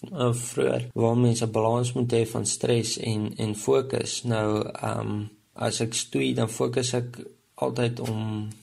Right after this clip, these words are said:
'n geveg wat nou opkom, my gedagtes daar rondom te fokus, want, ehm, die oomblik as mens gaan begin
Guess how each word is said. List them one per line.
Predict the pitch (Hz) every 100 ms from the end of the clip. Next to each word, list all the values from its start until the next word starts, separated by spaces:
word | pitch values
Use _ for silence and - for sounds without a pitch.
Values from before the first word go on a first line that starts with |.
| -
'n | 117
geveg | - - 123 120
wat | 113
nou | 107 110 110
opkom, | 127 123 - 107 101 - _ -
my | 110 101
gedagtes | - 110 107 110 123 120
daar | - 117
rondom | 117 113 113 110 107
te | 113
fokus, | 113 107 - 107 -
want, | 107 104 98 - _ -
ehm, | 101 101 107
die | -
oomblik | 131 139 127
as | 120 -
mens | 117
gaan | - 110
begin | 104 - 113 110